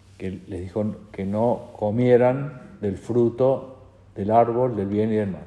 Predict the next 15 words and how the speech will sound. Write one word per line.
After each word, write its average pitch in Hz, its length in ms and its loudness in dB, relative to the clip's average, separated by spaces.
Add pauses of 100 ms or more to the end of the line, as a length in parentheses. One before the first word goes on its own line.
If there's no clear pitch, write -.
¿no? 123 140 -16 (4000)
Y 104 240 0
así 104 240 -2
lo 107 100 2
dice, 107 440 0
eh, 98 480 -6
el - 280 -16
libro 107 160 0
del 107 100 -2
Génesis: 151 580 0
"Tomó 120 260 6
Eva 139 300 10
de 117 100 4
su 113 140 -6
fruto 156 840 4